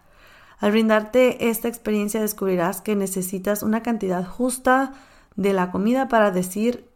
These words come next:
que ya has tenido suficiente. Esto se oye así como algo mágico y algo que uno siente que nunca va a tener el valor y la fuerza de lograrlo, pero quiero que lo recuerdes.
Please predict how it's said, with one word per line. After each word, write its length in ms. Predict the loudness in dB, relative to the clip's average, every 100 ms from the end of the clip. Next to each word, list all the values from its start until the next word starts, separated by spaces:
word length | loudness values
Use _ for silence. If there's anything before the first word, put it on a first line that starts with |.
| _ _
que 180 | -2 0
ya 180 | 2 2
has 240 | 0 -4
tenido 300 | -2 0 -2
suficiente. 760 | -6 -8 -8 -6 -8 -8 -12 -16 -6
Esto 320 | -4 -4 -6
se 200 | -4 0
oye 240 | 2 4 2
así 220 | 0 -4
como 440 | 0 2 2 -2 -16 _ _ -16 -6
algo 200 | -4 -2
mágico 760 | 0 0 -2 -4 -4 0 0 0 -14 -20 -20 -20 -20 -2
y 80 | 2
algo 280 | 4 2 0
que 340 | -2 -2 -4 _ _ 0
uno 260 | 2 2
siente 400 | 0 0 0 0
que 100 | 0
nunca 400 | 4 4 2 2
va 100 | 2
a 80 | 2
tener 400 | 2 0 0 -2 -10 -20 -20 -20 -20 _ _ _ _ 0
el 340 | 4 6 4
valor 560 | 2 2 4 6 6 4
y 40 |
la 220 | 2 -2
fuerza 640 | -4 0 0 0 -2 0 2
de 140 | 2
lograrlo, 720 | 0 2 2 2 4 2 2 -8 -20 -20 -20 -20 _
pero 220 | 0 2
quiero 240 | 2 0 0
que 100 | 0
lo 200 | 0 -2
recuerdes. 720 | -6 -2 0 2 2 0